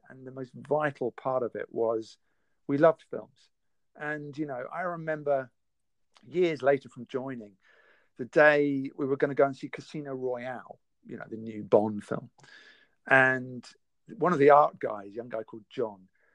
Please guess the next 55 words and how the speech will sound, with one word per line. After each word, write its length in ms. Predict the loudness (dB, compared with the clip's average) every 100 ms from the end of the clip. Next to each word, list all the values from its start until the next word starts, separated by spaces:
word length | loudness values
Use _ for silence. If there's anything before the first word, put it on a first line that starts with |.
| _ _ _
uh, 160 | -10 -10 -12
the 80 |
screening 380 | -10 -2 -2 -2
was, 100 | -10
like, 140 | -10 -12
seven 280 | -6 -6 -4
o'clock 220 | -12 -12 -8
that 140 | -8
evening. 340 | -8 -12 -20 -20 _ _ _
He 140 | -6
had 140 | -4 -4
his 140 | -4
bag 360 | 0 2 2 -4
on 140 | -8
his 140 | -10
shoulder 420 | -12 -6 -4 -4 -8
and 100 | -12
his 140 | -14
coat 300 | -8 -6 -6
on 60 | -10
at 100 | -18
four 380 | -12 0 4 2
in 80 | 0
the 160 | -10
afternoon. 540 | -12 -14 -16 -16 -16 -20 _ _ _ _ _ _ _ _
You 80 | -8
know, 60 | -2
he 100 | -2
was 100 | -2
so 360 | -2 6 6
excited, 680 | 6 -2 -18 -16 -16 -16 -18 -20 _ -10
you 120 | -10
know, 140 | -10 -14 -20 _ _ _ -12
and 100 | -10
he 60 |
couldn't 280 | 2 2 2
sit 240 | -6 -4 4
down. 240 | 4 2 -6
So 100 | -8
we 80 | -2
just 200 | -2 0
sent 280 | -2 -2 -4
him 80 | -4
off 140 | -4
to 80 | -10
join 340 | -6 -6 -6
the 100 | -10
queue. 240 | -12 -6 -2
I 40 |
don't 120 | 0 0
think 100 | -2
there 100 | -6
was 320 | 0 -2 -2
a 60 |
queue. 320 | -14 -14 -14